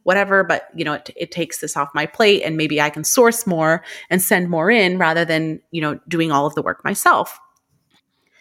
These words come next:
At a certain point, thredup got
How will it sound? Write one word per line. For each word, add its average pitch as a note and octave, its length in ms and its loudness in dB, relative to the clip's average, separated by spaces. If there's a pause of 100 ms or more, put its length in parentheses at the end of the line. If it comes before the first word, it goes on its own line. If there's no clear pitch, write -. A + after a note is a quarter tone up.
(960)
At G3+ 100 4
a G3 40 0
certain C4 260 -2
point, G3+ 440 -2
thredup F#3 320 0
got D#3+ 240 2